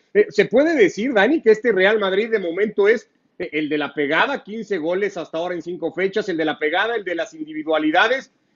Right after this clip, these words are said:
el que sale vivo p-, cuando parece que lo liquidan y que acaba liquidando de manera a veces un tanto increíble? Pasó a mitad de semana y pasa hoy.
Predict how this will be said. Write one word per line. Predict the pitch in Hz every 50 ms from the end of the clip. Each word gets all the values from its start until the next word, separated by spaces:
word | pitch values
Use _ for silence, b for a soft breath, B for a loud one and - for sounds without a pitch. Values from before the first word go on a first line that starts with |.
| _ _
el | 165 185 196 190 190
que | - 190 175
sale | - - 233 262 269 262 247
vivo | 240 247 247 226 202 175 -
p-, | - - 143 -
cuando | - 165 165 165 170 175 -
parece | - 170 165 190 233 240 - 262 196
que | - 196
lo | 180 175
liquidan | 170 170 165 - - 196 247 262 269 277 262 - _ _
y | - 185 185 147
que | _ - 180
acaba | 165 156 - - 180 196 247 277
liquidando | 247 196 160 - - 151 156 156 156 165 196 269 349 339
de | 240 180
manera | 160 156 156 165 185 196 185
a | 170
veces | 175 185 180 190 185 -
un | - 175 156
tanto | - 175 175 175 - 180
increíble? | 170 202 - 127 131 147 185 247 254
Pasó | - 147 135 - 156
a |
mitad | 160 156 - 165
de | 156 151
semana | 143 - 127 135 147 156
y | 143
pasa | - 147 135 - 127
hoy. | 120 127 131 302